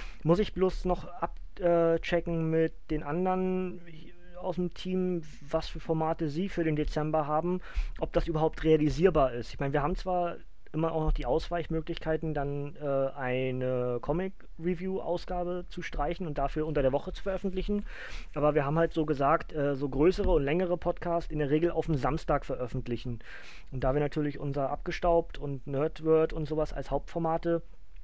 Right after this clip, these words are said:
neben dem Logbuch haben, sind ja schon drei Formate. Wenn wir dann noch,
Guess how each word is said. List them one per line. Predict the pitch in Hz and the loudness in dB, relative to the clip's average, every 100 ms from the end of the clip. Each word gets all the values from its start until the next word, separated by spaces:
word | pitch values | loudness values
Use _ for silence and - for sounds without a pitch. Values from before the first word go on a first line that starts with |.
| - | -2
neben | 143 156 160 | 2 4 6
dem | 147 135 | 4 2
Logbuch | 151 - 170 156 | 0 -2 -4 0
haben, | 151 139 | 0 2
sind | 175 | 2
ja | 175 | 2
schon | - 135 | 2 0
drei | - 123 135 | 2 4 4
Formate. | - 131 131 143 180 202 - - - - - 139 | 2 0 0 2 0 0 -8 -10 -10 -10 -8 -4
Wenn | |
wir | 139 | -2
dann | 143 | 0
noch, | 139 131 | -2 -2